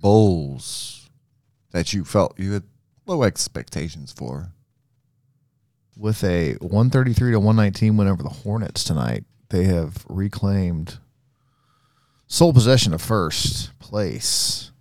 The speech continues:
Speaker 2: in
Speaker 1: Ooh.
Speaker 2: the Central Division.
Speaker 1: Nice.
Speaker 2: Uh, they're fourteen and eight, game ahead of the Milwaukee Bucks.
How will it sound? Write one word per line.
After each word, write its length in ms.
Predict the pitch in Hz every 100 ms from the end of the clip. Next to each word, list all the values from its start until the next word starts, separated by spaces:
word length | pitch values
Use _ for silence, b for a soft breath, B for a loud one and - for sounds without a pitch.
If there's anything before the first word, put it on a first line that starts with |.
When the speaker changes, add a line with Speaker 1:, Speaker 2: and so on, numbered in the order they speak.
| _ _ - -
Speaker 2:
in 80 | 90
Speaker 1:
Ooh. 400 | 160 208 127 87
Speaker 2:
the 60 |
Central 420 | 73 - 110 - 85
Division. 540 | 67 95 90 - 64 - - _ _ _ _ _ 135
Speaker 1:
Nice. 640 | 165 87 - - - - _ _ _ _ _ _ _ -
Speaker 2:
Uh, 180 | 127
they're 100 | 127
fourteen 480 | 123 156 143 117 143
and 120 | 123
eight, 320 | 120 127 - 120
game 240 | 120 117
ahead 240 | 113 110
of 160 | 107 101
the 60 | 104
Milwaukee 460 | 104 101 98 98
Bucks. 800 | 85 101 117 - - - - -